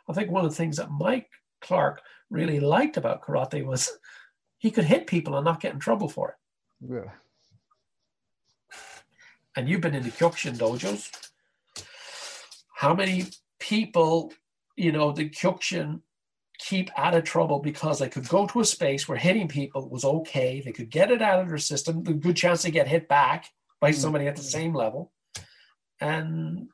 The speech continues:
Speaker 1: probably avoided a lot of problems for those young
Speaker 2: Yeah,
Speaker 1: people.
Speaker 2: definitely.
Speaker 1: Right? So, not everybody wants to play tiddlywinks. Maybe that's what we'll call this episode.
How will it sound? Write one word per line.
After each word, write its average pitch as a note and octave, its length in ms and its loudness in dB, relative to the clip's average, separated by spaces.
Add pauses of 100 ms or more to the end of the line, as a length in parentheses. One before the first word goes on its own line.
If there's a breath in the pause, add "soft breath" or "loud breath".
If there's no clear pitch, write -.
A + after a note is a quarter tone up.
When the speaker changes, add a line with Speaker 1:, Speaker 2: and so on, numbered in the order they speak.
(280)
Speaker 1:
probably A3+ 720 2
avoided D3+ 520 -2
a C#3+ 80 2
lot - 260 0
of - 80 -8
problems - 520 -2
for D3+ 160 -12
those C3+ 400 -2
young B2+ 240 -4
Speaker 2:
Yeah, E3 200 -2
Speaker 1:
people. - 260 -10 (320)
Speaker 2:
definitely. A2 320 -8
Speaker 1:
Right? C4 220 4 (920)
So, - 380 0 (2000 soft breath)
not F#3+ 160 2
everybody F#3 300 4
wants D#3 200 -2
to - 60 -12
play D3+ 180 -2
tiddlywinks. A#2+ 580 -8
Maybe D3 160 -4
that's C3+ 180 -4
what D3 80 -8
we'll B2+ 60 -10
call C3 240 0
this B2+ 120 -8
episode. A#2+ 460 -8